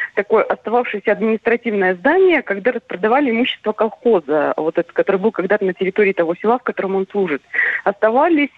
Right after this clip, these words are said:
там, э, четверо стариков, которые, по сути, были к-, к-, никому не нужны. Это было некое подобие стардома. Он помог там провести ремонт, помогает содержать этих людей. Более того, там сейчас живут, если не ошибаюсь, порядка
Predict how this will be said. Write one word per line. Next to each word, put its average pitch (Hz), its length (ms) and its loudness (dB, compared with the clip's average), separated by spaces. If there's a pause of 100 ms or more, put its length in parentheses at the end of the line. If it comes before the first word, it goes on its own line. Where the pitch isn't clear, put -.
там, 240 400 2
э, 180 400 2
четверо 220 360 0
стариков, 285 640 0 (360)
которые, 190 280 0
по 208 200 -2
сути, 320 200 0
были 220 260 0
к-, - 300 -14
к-, 208 140 0 (260)
никому 240 440 0
не 214 120 0
нужны. 277 420 4
Это 220 200 0
было 220 720 2
некое 214 420 0
подобие 190 400 -2
стардома. 180 680 -2 (560)
Он 320 160 2
помог 320 340 2
там 247 140 2
провести 226 460 0
ремонт, 214 480 2
помогает 202 560 0
содержать 233 460 0
этих 240 260 -4
людей. 208 280 0
Более 214 260 2
того, 202 200 -4
там 190 220 0
сейчас 196 260 0
живут, 185 300 -4
если 190 220 0
не 180 100 2
ошибаюсь, 185 420 0
порядка 185 440 0